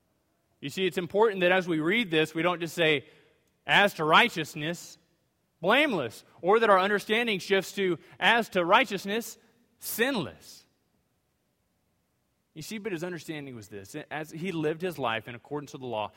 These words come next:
as people saw Paul, as the other Pharisees engaged with Paul, they're like, "Oh, there he goes. There he goes. Man, that guy is blameless. Doesn't do anything wrong.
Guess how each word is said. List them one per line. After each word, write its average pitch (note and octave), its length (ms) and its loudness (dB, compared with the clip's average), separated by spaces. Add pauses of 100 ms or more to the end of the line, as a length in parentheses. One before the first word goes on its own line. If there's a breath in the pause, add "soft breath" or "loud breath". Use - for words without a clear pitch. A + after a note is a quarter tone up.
(160 soft breath)
as D3+ 160 0
people E3 280 -8
saw F#3+ 400 4
Paul, F3 480 6 (200 loud breath)
as D3 160 0
the E3+ 240 2
other F3 160 2
Pharisees F#3+ 580 2
engaged D#3+ 400 2
with E3+ 140 -8
Paul, F3+ 260 4
they're D#3+ 140 -6
like, D#3 160 -6
"Oh, G3 140 -10
there G3+ 160 -6
he G3 40 -4
goes. F#3+ 380 -4 (840 soft breath)
There E3+ 160 -4
he E3 60 -2
goes. D#3 400 -4
Man, E3+ 520 -10 (800)
that D#3+ 160 -18
guy C#3+ 240 -8
is G#2 120 -16 (100)
blameless. - 640 -4 (1900)
Doesn't F3 160 -12
do G3 140 2
anything D#3 420 -2
wrong. F#2+ 300 -14